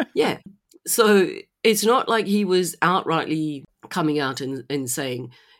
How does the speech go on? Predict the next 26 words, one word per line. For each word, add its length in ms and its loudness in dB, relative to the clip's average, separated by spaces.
"You, 360 2
you're 160 0
not 220 2
a 60 -4
woman 480 0
if 220 -8
you 160 -8
were 120 -6
born 500 -6
male," 420 -4
kind 240 -8
of 80 -12
thing. 360 -14
But 340 -2
it's 260 0
enough 840 0
for 160 -2
people 500 -2
out 280 0
there 480 -4
hearing 520 2
that 180 0
message 560 0
to 100 -8
go, 480 -2
"Yay!" 1400 0